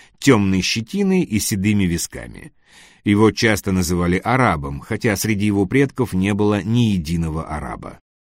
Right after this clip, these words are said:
Зато все эти генетические мутации давали повод сторонникам расовых теорий считать его представителем низшей расы. Внешне Арманский смахивал на типичного мелкого мафиоза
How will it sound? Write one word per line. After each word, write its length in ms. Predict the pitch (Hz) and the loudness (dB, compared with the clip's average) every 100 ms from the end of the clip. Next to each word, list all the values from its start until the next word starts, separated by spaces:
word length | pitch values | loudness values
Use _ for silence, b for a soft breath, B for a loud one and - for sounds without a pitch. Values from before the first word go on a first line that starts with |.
| _ _ | _ _
Зато 320 | - 104 269 254 | -2 0 2 0
все 240 | - 240 | 2 0
эти 140 | 220 202 | 2 0
генетические 840 | 147 175 175 185 165 143 - 147 | 4 4 4 2 0 -2 2 4
мутации 580 | 147 143 208 202 - 165 | 4 2 0 0 2 4
давали 460 | 123 123 165 160 | 4 4 4 2
повод 500 | 147 - 175 165 160 - | 0 2 2 4 2 -2
сторонникам 800 | - 143 143 147 131 117 - 110 | -6 0 2 4 4 2 0 0
расовых 520 | 104 98 - 92 87 | 2 0 -2 -4 -4
теорий 420 | - 190 196 180 B B B | -2 0 0 -2 B B B
считать 480 | - - 170 185 - | -4 0 2 2 4
его 220 | 160 151 | 4 4
представителем 880 | 131 110 - 95 107 135 131 127 123 | 2 -4 -2 0 0 0 2 2 0
низшей 680 | 101 98 95 87 - 87 87 - | 0 0 0 0 -4 -4 -4 -6
расы. 640 | 76 65 - - - - _ _ _ - | -10 -10 -10 -10 -12 -18 _ _ _ 0
Внешне 640 | 104 180 220 180 127 107 | 4 6 6 4 2 2
Арманский 760 | 117 131 175 196 180 - 156 | 4 4 4 6 4 2 0
смахивал 580 | 131 147 175 143 147 147 | 2 2 0 2 4 4
на 120 | 135 | 4
типичного 640 | - 165 139 233 - 180 151 | 2 -2 0 -2 0 2 4
мелкого 560 | 131 160 147 135 110 101 | 4 4 2 0 0 2
мафиоза 640 | 95 - 165 185 160 156 | 0 0 2 2 2 -2